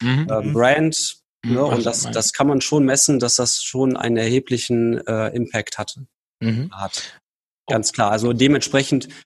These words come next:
Speaker 2: für mich ist, sind die Bücher ganz wesentlich.
Speaker 1: Okay,
Speaker 3: Mhm.
Speaker 1: okay.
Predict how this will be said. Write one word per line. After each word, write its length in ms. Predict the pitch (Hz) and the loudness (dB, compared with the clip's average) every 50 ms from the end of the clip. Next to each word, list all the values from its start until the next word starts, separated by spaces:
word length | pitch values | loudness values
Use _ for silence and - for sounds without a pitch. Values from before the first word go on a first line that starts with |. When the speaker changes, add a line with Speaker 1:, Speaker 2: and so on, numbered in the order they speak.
| _ - | _ -2
Speaker 2:
für 60 | - 117 | 2 2
mich 420 | 123 139 160 156 - - - - | 4 2 2 -2 -4 -10 -10 -8
ist, 520 | 123 113 - - 87 87 - - - - - | -8 -8 -8 -4 -4 -2 0 0 -2 -2 -4
sind 680 | - 120 110 113 120 131 139 151 165 160 - - - - | -6 -4 0 2 4 6 6 6 4 2 -2 -6 -4 0
die 80 | 123 113 | -2 0
Bücher 600 | 104 113 135 151 156 - - 151 143 143 147 147 - - - _ _ _ - - | 2 2 2 2 2 2 0 0 0 0 -2 -6 -12 -20 -20 _ _ _ -10 -2
ganz 380 | 120 127 117 123 117 - - | 0 2 2 4 2 2 0
wesentlich. 720 | 117 110 107 107 101 107 101 - - - - - - - - _ _ _ _ - | 0 0 0 0 -2 -4 -8 -8 -8 -10 -8 -8 -8 -10 -10 _ _ _ _ 0
Speaker 1:
Okay, 440 | - 196 180 139 - 107 - - - | 0 2 2 2 0 -4 -6 -6 -8
Speaker 3:
Mhm. 180 | - 113 117 135 | -8 -8 -6 -6
Speaker 1:
okay. 280 | 117 113 - - - | -8 -8 -10 -14 -14